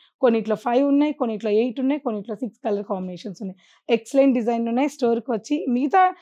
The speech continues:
డిజైన్స్ అన్ని స్టోర్‌లో చూడాల్సింది, అన్ని చూపించలేను కాబట్టి. So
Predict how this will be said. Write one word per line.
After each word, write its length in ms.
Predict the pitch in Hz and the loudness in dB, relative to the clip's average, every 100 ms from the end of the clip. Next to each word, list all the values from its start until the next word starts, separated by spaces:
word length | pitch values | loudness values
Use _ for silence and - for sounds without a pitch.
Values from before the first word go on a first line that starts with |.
| _ _ | _ _
డిజైన్స్ 400 | 247 226 247 247 | 0 2 2 2
అన్ని 160 | 240 254 | 0 0
స్టోర్‌లో 360 | 254 226 233 | 0 0 2
చూడాల్సింది, 540 | 226 220 208 202 233 226 | 0 0 -2 -4 -4 -4
అన్ని 220 | 202 214 | -2 -4
చూపించలేను 600 | 214 196 214 214 202 202 | -6 -6 -6 -6 -6 -4
కాబట్టి. 420 | 190 190 185 359 427 - _ _ _ _ | -6 -8 -2 0 0 -4 _ _ _ _
So 120 | 254 | 0